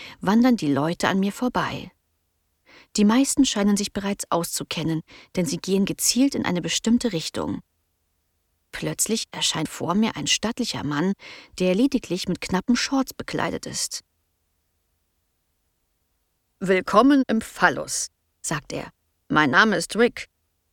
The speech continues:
Da wir schnell intim werden, duzen wir uns. Ich hoffe, das ist für dich in Ordnung?" Sein smartes Lächeln macht ihn direkt sympathisch. Der ausgeprägte Bizeps tut sein Übriges.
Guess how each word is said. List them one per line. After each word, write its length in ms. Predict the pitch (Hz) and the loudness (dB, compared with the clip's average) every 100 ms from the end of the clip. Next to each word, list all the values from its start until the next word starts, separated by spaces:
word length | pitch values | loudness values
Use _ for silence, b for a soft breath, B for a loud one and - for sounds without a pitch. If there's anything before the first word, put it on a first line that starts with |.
| - | 0
Da 160 | 147 | 2
wir 140 | 143 151 | 2 0
schnell 260 | - 170 | 2 2
intim 380 | 131 - 151 175 | 2 0 -2 2
werden, 260 | 202 202 214 | 2 2 0
duzen 300 | 175 - 127 | -2 -2 -2
wir 120 | 123 | -2
uns. 240 | 117 - - | -4 -8 -8
Ich 160 | - | -2
hoffe, 260 | 143 170 156 | 0 2 0
das 160 | 147 | 0
ist 140 | - - | -4 -6
für 80 | 156 | -4
dich 160 | 147 | -2
in 60 | 143 | 0
Ordnung?" 380 | 120 127 254 320 _ _ _ _ _ _ _ _ _ _ _ _ _ _ _ _ _ _ _ | 0 2 2 0 _ _ _ _ _ _ _ _ _ _ _ _ _ _ _ _ _ _ _
Sein 240 | - 170 165 | -4 -2 -2
smartes 540 | - 160 208 240 220 | -2 -2 -2 -4 -6
Lächeln 420 | 165 151 - 185 | -6 -8 -4 -2
macht 220 | 175 156 - | -2 -4 -6
ihn 100 | 170 | -6
direkt 420 | 165 165 214 - | -6 -6 -8 -4
sympathisch. 640 | 202 - - 139 120 - B B B - - | -4 -2 -4 -2 -2 -4 B B B -12 -8
Der 180 | 170 | -4
ausgeprägte 720 | 214 294 - - - 190 - 190 | 0 -2 -2 -6 -6 -8 -6 -10
Bizeps 800 | - 175 - - 247 - - | -6 -8 -4 -4 -4 -6 -8
tut 240 | - 262 262 | -4 -4 -2
sein 220 | 285 277 | 2 2
Übriges. 840 | 269 262 - 165 - - - - | 4 0 -2 -8 -8 -6 -6 -8